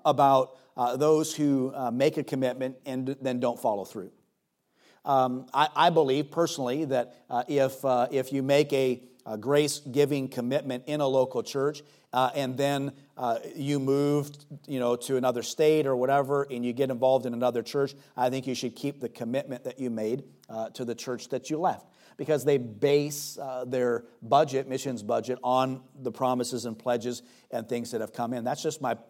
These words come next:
that's just my personal opinion. Uh, I've had people ask me, they say, "Well, we're moving, what should I do?"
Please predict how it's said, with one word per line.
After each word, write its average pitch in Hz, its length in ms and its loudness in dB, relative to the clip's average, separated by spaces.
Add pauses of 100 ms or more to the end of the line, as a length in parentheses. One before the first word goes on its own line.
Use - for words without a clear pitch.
(160)
that's 123 180 -2
just - 180 -10
my 113 120 -2
personal 120 400 -6
opinion. 143 380 -6 (220)
Uh, 113 240 2
I've 127 140 4
had 135 160 2
people 135 260 -2
ask 139 280 2
me, 120 80 -8
they 110 80 -4
say, 120 160 -6
"Well, 120 140 -2
we're 123 120 -2
moving, 135 300 2
what 127 140 0
should 135 120 -2
I 120 80 2
do?" 143 260 0